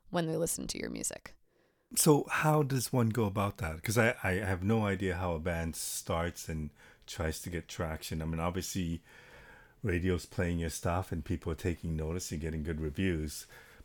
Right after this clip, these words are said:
Speaker 2: But how do you move this forward in a way that makes sense to you?
Speaker 1: Yeah, we have always kind of looked at it like you need to have a crowbar.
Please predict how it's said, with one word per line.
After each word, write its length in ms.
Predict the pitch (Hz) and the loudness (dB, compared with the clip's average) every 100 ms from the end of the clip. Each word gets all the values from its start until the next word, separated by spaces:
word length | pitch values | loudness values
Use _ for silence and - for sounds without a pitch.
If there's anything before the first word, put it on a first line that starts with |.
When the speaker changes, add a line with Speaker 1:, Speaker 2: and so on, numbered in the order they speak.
| - | -4
Speaker 2:
But 220 | 85 82 - | -2 -2 -8
how 300 | - 107 101 | -2 2 2
do 100 | 104 | 2
you 400 | 101 98 92 87 | 0 2 2 2
move 300 | 85 90 87 | 2 2 2
this 160 | 95 - | 0 -2
forward 580 | - 85 82 85 82 90 | 0 0 2 0 0 -2
in 220 | 98 85 | -2 0
a 60 | |
way 360 | 78 80 85 82 | 0 0 0 0
that 300 | 80 78 85 - _ _ | -2 -4 -6 -14 _ _
makes 280 | 104 78 - | -6 -4 -4
sense 340 | - 87 82 - | -2 -2 -2 -6
to 160 | 78 | -8
you? 180 | 65 67 69 - | -10 -12 -16 -2
Speaker 1:
Yeah, 520 | 226 226 196 180 180 - | 2 4 2 0 -4 -6
we 400 | 226 277 339 - - - | 0 4 4 0 -6 -4
have 220 | 226 214 | 0 4
always 260 | 208 214 | 4 4
kind 400 | - - 196 190 | 0 -2 -2 0
of 200 | 190 175 | 0 -2
looked 300 | 175 175 170 | 0 0 2
at 120 | 196 175 | 2 4
it 180 | 165 | 2
like 720 | - 180 165 160 175 _ - _ _ _ _ _ _ _ _ _ _ _ - | 0 2 2 2 -2 _ -20 _ _ _ _ _ _ _ _ _ _ _ 0
you 160 | 214 | 4
need 180 | 214 208 | 4 4
to 60 | 202 | 4
have 180 | 190 | 2
a 60 | - | 0
crowbar. 680 | - 180 170 190 196 202 | 0 2 4 2 0 -2